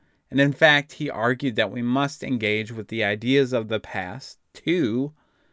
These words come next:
compensate for the blind spots of the present. It's just that, um, a lot of his writing was very dense, and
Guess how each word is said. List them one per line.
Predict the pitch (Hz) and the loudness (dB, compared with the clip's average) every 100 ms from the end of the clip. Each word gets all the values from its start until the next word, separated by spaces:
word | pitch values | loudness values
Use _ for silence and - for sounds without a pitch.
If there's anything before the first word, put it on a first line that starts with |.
| _ _ _ - | _ _ _ -10
compensate | - 170 170 151 - 151 - | -2 -2 -2 -8 0 0 0
for | - 131 | -4 0
the | 123 | 0
blind | 120 117 117 110 | 0 -2 -2 -4
spots | - 107 104 - - | -8 -6 -4 -6 -8
of | 104 101 | -8 -6
the | 95 | -8
present. | - 98 92 85 _ _ | -6 -6 -8 -16 _ _
It's | - 160 - | -4 -4 2
just | 214 208 - | 2 2 6
that, | 180 156 151 _ 156 | 8 8 2 _ 2
um, | 143 131 123 110 - _ _ | 6 6 4 0 -8 _ _
a | 127 | -2
lot | 139 190 196 | 2 6 6
of | 170 139 - | 4 0 -12
his | - 160 143 | -8 -4 -2
writing | 120 127 147 160 156 151 147 - _ | 2 6 6 6 0 -2 -4 -10 _
was | - - 127 123 107 | -20 -2 2 4 2
very | 113 139 151 123 | 4 6 6 2
dense, | 101 120 95 67 - - - - _ _ _ _ _ _ _ _ - | 2 2 0 -8 -12 -12 -14 -20 _ _ _ _ _ _ _ _ 0
and | 131 131 131 127 123 | 4 6 4 2 0